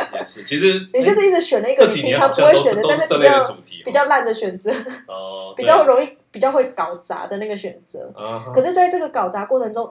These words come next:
Speaker 2: 你知道有一种是完全就是坠落的电影，就是很黑暗，就你整个人是搞砸。它不是，也不是这样哦，它还是存在人性的善良
Speaker 1: 哎，它中间，它其实，
Speaker 2: 跟温暖。
Speaker 1: 它第七集的时候有让大家喘息一下。
Speaker 2: 第七集是什么？
Speaker 1: 我记得就是一开-，就是一开始就是，呃，OK，我们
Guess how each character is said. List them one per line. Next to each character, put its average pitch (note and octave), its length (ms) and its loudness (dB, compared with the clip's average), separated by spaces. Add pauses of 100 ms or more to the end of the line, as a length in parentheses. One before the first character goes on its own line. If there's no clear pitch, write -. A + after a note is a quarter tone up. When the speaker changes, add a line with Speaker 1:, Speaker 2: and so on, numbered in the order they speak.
(100)
Speaker 2:
你 B3+ 80 -14
知 B3 60 -2
道 F#4 60 4
有 B3+ 160 0
一 A3+ 40 0
种 F#3 260 -4
是 B3+ 320 -10
完 A3 160 -6
全 G#3+ 160 -8
就 A#3 60 -8
是 A#3 80 -12
坠 A3+ 220 -6
落 G3 180 -4
的 F3 40 -8
电 F#3 140 -8
影， - 80 -18
就 F#3+ 60 -12
是 A3 160 -8
很 F#3 180 -16
黑 F#3 160 -8
暗， F3+ 100 -12
就 G#3 80 -10
你 G3 80 -8
整 F3 160 -14
个 D#3 60 -20
人 D#3+ 120 -18
是 F#3+ 40 -12
搞 - 220 -12
砸。 - 260 -20
它 C4+ 140 -12
不 - 160 -20
是， - 180 -20
也 G3+ 120 -4
不 G3+ 120 -12
是 G#3 80 -18
这 C4 160 -4
样 B3 180 -8
哦， F#3 300 -14
它 C4+ 80 -12
还 A#3+ 140 -6
是 C4 80 -8
存 F#3+ 180 -12
在 A3 140 -4
人 F3 200 -4
性 F3 220 -4
的 F#3 80 -2
善 G3+ 140 -4
良 C#4 160 0
Speaker 1:
哎， C4 40 -4
它 B3+ 40 -4
中 C4 100 -4
间， C4+ 180 -6
它 A#3 120 -14
其 B3 140 -4
实， - 20 -2
Speaker 2:
跟 - 80 -4
温 A#3 200 -4
暖。 F#3+ 160 -8
Speaker 1:
它 G3 100 -8
第 G3 120 -12
七 F#3+ 220 -8
集 C#3 140 -12
的 B2+ 40 -10
时 B2+ 60 -6
候 G2+ 60 -4
有 G2+ 40 -10
让 A#2+ 160 -6
大 A#2 100 -12
家 A#2 40 -10
喘 - 280 -16
息 - 320 -18
一 - 40 -20
下。 - 200 -18 (540)
Speaker 2:
第 F4 80 -10
七 D#4+ 140 -12
集 G#3 160 -14
是 G3+ 80 -18
什 G3+ 100 -18
么？ F3+ 60 -20 (180)
Speaker 1:
我 F2+ 200 -16
记 B2 160 -14
得 G#2+ 100 -8
就 A#2 100 -10
是 A#2 120 -10
一 A#2+ 80 -16
开-， A#2+ 160 -8 (100)
就 A#2+ 80 -12
是 B2 140 -14
一 - 20 -14
开 A#2+ 180 -8
始 A2 80 -14
就 G2+ 120 -16
是， G#2 200 -16 (160)
呃， G#2 240 -12 (280)
OK， G#2+ 240 -12
我 F#2+ 60 -14
们 G2+ 80 -18